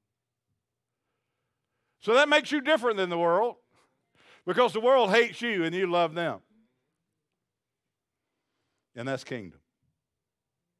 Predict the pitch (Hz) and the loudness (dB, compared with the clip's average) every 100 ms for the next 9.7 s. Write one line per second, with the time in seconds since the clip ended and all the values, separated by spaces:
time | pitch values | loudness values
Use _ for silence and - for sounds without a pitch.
0 | _ _ _ _ _ 151 180 151 165 180 | _ _ _ _ _ -6 -2 0 0 -2
1 | 147 147 151 120 113 - - - _ _ | -4 -10 -10 -10 -14 -16 -20 -20 _ _
2 | _ _ _ 131 131 127 127 120 131 123 | _ _ _ -12 -8 -8 -8 -10 -10 -8
3 | 113 123 131 117 92 82 73 - - _ | -8 -8 -10 -10 -14 -16 -20 -20 -20 _
4 | _ _ _ _ _ _ _ _ _ _ | _ _ _ _ _ _ _ _ _ _
5 | - 104 98 101 95 82 - _ _ _ | -20 -16 -16 -16 -16 -16 -18 _ _ _
6 | _ _ _ _ _ _ - 107 127 127 | _ _ _ _ _ _ -20 -14 -10 -10
7 | 113 120 123 113 - 160 139 101 90 85 | -10 -8 -8 -10 -8 -8 -6 -10 -14 -20
8 | _ _ _ _ _ _ _ 107 107 101 | _ _ _ _ _ _ _ -10 -10 -10
9 | 113 147 156 160 170 165 | -12 -12 -12 -14 -12 -14